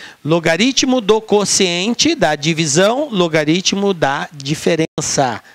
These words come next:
Beleza? Pessoal, toda propriedade é via de mão dupla, ok?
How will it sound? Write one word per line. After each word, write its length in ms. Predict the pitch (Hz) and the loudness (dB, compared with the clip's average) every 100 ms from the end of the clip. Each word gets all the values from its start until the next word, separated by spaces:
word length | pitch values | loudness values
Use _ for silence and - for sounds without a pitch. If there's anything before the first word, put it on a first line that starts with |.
| _ _ - | _ _ -4
Beleza? 500 | 107 131 190 233 226 - - - - | 0 2 2 0 -2 -12 -20 -20 -4
Pessoal, 600 | 175 165 - 196 185 143 - _ _ - | -2 0 2 2 2 -2 -10 _ _ 0
toda 420 | 226 254 233 254 | 2 2 2 0
propriedade 1120 | - 208 - 170 147 123 120 131 147 185 214 | 0 0 0 0 0 0 0 0 0 -2 0
é 120 | 165 | 0
via 400 | 143 113 160 220 | 0 0 2 2
de 140 | 190 208 | 2 2
mão 280 | 214 262 226 | 2 0 2
dupla, 480 | 226 247 - 107 - _ _ | 2 2 0 -4 -8 _ _
ok? 500 | 117 117 175 190 269 | -8 -4 0 0 0